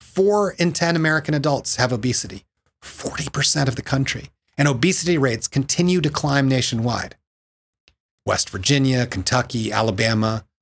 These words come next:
those are the states with the highest rates, near around forty percent of the population. And they say, quote, "Structural and social determinants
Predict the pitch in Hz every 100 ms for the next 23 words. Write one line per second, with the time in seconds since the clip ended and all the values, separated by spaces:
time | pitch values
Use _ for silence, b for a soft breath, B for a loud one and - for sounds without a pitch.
0 | - 123 107 98 - 104 101 90 - -
1 | 92 85 - 92 - - 104 95 90 90
2 | 85 82 - - 104 98 90 98 - 92
3 | - - - 82 - - - - - _
4 | _ _ _ _ _ 120 123 - 170 127
5 | 131 - 123 123 - _ _ _ _ _
6 | - - 139 127 - 160 160 170 - _
7 | - 101 - - 147 147 175 151 147 -
8 | 147 98 - - -